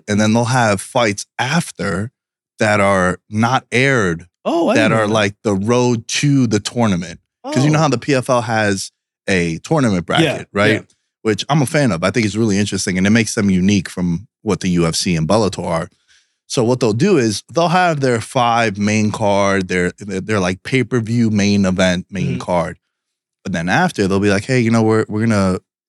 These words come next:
Speaker 1: change the set a little bit, change the matting and, and the corners,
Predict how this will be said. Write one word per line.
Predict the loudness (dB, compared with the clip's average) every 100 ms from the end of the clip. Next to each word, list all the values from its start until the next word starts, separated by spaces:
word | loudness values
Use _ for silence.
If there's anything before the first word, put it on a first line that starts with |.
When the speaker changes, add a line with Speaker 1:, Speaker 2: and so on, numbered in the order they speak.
| _ _ _ _
Speaker 1:
change | -2 2 2 2 0
the | -2
set | -2 0 0 2
a |
little | 0 0
bit, | 0 0 0
change | 0 0 0 2
the |
matting | 2 4 2 2 0 0
and, | -2 -4
and | -6 -8
the |
corners, | -8 -4 0 2 2 0